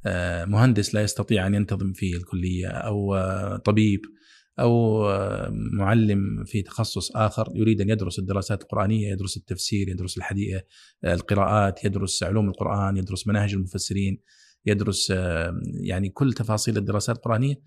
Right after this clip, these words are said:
فيعني أنشأنا في مركز تفسير أكاديمية تفسير، والكلام هذا منذ، آه، اثنا عشر سنة.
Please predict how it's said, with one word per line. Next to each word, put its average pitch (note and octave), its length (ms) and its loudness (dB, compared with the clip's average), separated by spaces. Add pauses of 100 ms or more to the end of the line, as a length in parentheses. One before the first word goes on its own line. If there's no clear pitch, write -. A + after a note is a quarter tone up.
(380)
فيعني G#2 800 0
أنشأنا A2+ 400 2
في A2 120 0
مركز B2+ 280 0
تفسير C#3+ 520 -2
أكاديمية A#2+ 560 2
تفسير، C#3+ 520 -4 (580)
والكلام B2 400 6
هذا C3+ 200 4
منذ، B2+ 260 4
آه، B2 640 0
اثنا C#3 180 0
عشر B2 200 0
سنة. - 240 -6